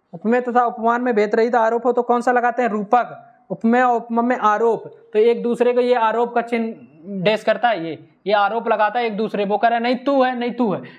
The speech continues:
नहीं तू है, नहीं तू है।" क्या लगाता है? आरोप लगाता है। ठीक है, इसका मतलब ये आरोप लगाता है, ये, ये जो चिन्ह है ना, ये, ये कह रहा है, "नहीं, तू खराब है," वो कह रहा है, "नहीं, तू खराब है।"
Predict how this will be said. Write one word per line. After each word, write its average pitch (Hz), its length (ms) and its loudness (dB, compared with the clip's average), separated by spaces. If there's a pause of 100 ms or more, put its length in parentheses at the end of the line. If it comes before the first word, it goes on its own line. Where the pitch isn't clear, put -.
नहीं 254 180 0
तू 285 160 2
है, 240 120 0
नहीं 240 180 0
तू 226 220 -2
है।" 135 100 -4 (340)
क्या 220 100 4
लगाता 233 300 2
है? 262 80 0
आरोप 226 340 0
लगाता 202 400 0
है। - 300 -8 (320)
ठीक 247 120 2
है, 262 100 2
इसका - 240 0
मतलब 247 320 0
ये 269 160 2
आरोप 226 360 0
लगाता 202 360 0
है, 196 160 0
ये, 170 320 -4 (220)
ये 196 140 2
जो 226 100 0
चिन्ह 233 300 0
है 226 60 2
ना, 269 120 0
ये, 226 500 -4
ये 208 80 2
कह 220 120 2
रहा 247 120 2
है, 240 60 -4
"नहीं, 240 140 -2
तू 240 160 -4
खराब 214 340 2
है," 240 60 0
वो 233 100 -4
कह 226 120 0
रहा 226 80 2
है, 226 60 -4
"नहीं, 220 120 -8
तू 214 160 -6
खराब 170 300 0
है।" 143 200 -12